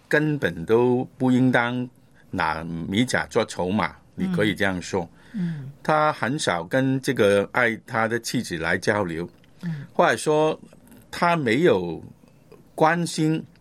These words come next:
Speaker 1: 妻子这个信仰跟价值观。
Speaker 2: 嗯。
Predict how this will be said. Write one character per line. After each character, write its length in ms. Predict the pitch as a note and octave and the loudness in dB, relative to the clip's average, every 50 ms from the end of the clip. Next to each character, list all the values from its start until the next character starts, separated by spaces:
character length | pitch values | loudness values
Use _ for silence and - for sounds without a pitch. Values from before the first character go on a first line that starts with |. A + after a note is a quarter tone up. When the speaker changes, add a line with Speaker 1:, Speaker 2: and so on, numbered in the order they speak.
| _ _ _ _ _ - - - _ _ _ - | _ _ _ _ _ -20 -20 -20 _ _ _ -10
Speaker 1:
妻 200 | - - F#3+ F3+ | -2 2 2 2
子 200 | E3 - G2+ F2 | 2 2 0 0
这 160 | E2+ - D#3 C#3+ | 2 2 2 2
个 100 | C3 - | 2 2
信 260 | - - F3 D3+ A#2 | 2 2 2 4 4
仰 200 | F2+ E2 D#2+ F2 | 2 0 0 0
跟 200 | C3+ C3+ C3 B2 | 0 0 0 0
价 200 | - C#3 B2 B2 | 2 2 0 0
值 180 | - - G2 | -2 -6 -12
观。 260 | F#2+ - A#2+ A2 A2 A2 - - _ _ _ | -6 -2 -2 0 -2 -2 -6 -12 _ _ _
Speaker 2:
嗯。 340 | F#3 F3 E3 D3+ D3 C#3+ | -8 -8 -8 -8 -10 -12